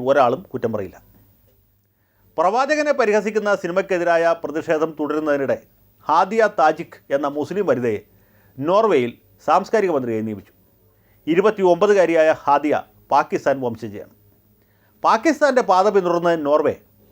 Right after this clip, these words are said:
YouTube-ഉം Facebook-ഉം നിരോധിക്കുമോ എന്നാണ് ഇനി അറിയാനുള്ളത്. പാക് വിദേശകാര്യമന്ത്രിയും വിവാദ നായികയുമായ ഹിന റബ്ബാനി ഖർ പ്രസിഡന്റ് ആസിഫ് അലി സർദാരിയുടെ സീമന്തപുത്രൻ ബിലവൽ ഭൂട്ടോ സർദാരിയുമായി പ്രണയത്തിലാണെന്ന്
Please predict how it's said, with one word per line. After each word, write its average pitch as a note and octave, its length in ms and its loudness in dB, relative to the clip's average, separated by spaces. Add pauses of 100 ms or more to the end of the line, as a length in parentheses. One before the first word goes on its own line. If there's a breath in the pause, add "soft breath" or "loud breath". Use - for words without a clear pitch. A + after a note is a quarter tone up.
(140)
YouTube-ഉം G3 460 2 (160)
Facebook-ഉം F3+ 520 -2
നിരോധിക്കുമോ D3 460 -2 (160)
എന്നാണ് A#2+ 240 -2 (180)
ഇനി C3 160 -4
അറിയാനുള്ളത്. G#2+ 400 -4 (500)
പാക് B3 320 4
വിദേശകാര്യമന്ത്രിയും A#3 880 0
വിവാദ G3+ 300 0 (100)
നായികയുമായ F3 500 2 (180)
ഹിന F3 200 -2 (140)
റബ്ബാനി D#3+ 320 0 (100)
ഖർ C3 140 -2 (920)
പ്രസിഡന്റ് G3 460 2 (220)
ആസിഫ് G#3 300 0
അലി F#3+ 180 -2
സർദാരിയുടെ D#3+ 560 0
സീമന്തപുത്രൻ E3 640 -2 (180)
ബിലവൽ F#3+ 400 2
ഭൂട്ടോ D#3 220 -2 (100)
സർദാരിയുമായി C#3 600 2
പ്രണയത്തിലാണെന്ന് C3+ 600 -2